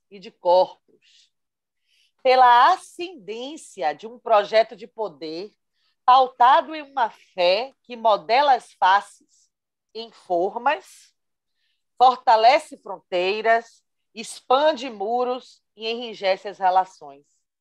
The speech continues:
E pelo risco, aqui entra fortemente, a Gaia Educação tá em todo o contexto, mas aqui é bem direcionada,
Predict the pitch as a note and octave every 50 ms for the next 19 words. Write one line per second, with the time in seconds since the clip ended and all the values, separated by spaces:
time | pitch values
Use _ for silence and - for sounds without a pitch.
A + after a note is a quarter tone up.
0 | _ _ _ _ _ _ _ _ _ _ _ _ _ _ _ _ _ - C4+ C4+
1 | _ - D#4 D#4+ F#4 G4 E4+ C4 B3 C4 C4+ D4+ D4+ - - - F4 G4+ G#4+ -
2 | _ - - - - - _ A3+ A3 G3+ G3 G#3 G#3 - A3 G#3+ G#3+ - _ -
3 | A3+ B3 D4+ D#4 - - - A3+ G3+ F#3+ G#3 - - G3+ - G3+ G3+ F#3 G#3+ G#3+
4 | A3+ A3+ G3 G#3+ - - G3 - _ G3+ F#3 G#3 G3 F3+ - A3 G3+ G#3 _ G3+
5 | F3 _ - F#3 G3+ - - G#3 G3 - - F#3+ F3 - - F3+ - F3+ F3 E3+
6 | E3+ E3 D#3+ E3 - _ F#3+ F3 E3 D#3+ E3 F#3 G3+ A3